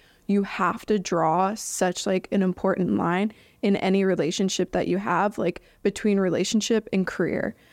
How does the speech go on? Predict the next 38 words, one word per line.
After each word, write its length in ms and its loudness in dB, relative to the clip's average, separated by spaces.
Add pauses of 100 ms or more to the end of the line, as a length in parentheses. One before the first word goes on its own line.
(180)
because 500 2
those 240 2
are 60 2
two 440 0
very 340 2
separate 480 -2
things, 240 2
and 80 4
you 60 2
have 120 0
to 80 -6
be 140 -2
so 420 0
careful 580 -2
when 160 0
you 80 0
mix 300 -4
them, 300 -2 (360)
you 100 2
know, 300 2
because, 240 2
like, 180 0
in 120 2
your 180 2
situation, 640 -4
like, 180 -4
that 220 -2
could 120 -6
have 80 -2
been 220 2 (360)
so, 500 0
so 220 0
bad, 240 0
or, 120 2
like, 180 0
in 120 0
anyone's 420 0
situation, 680 -2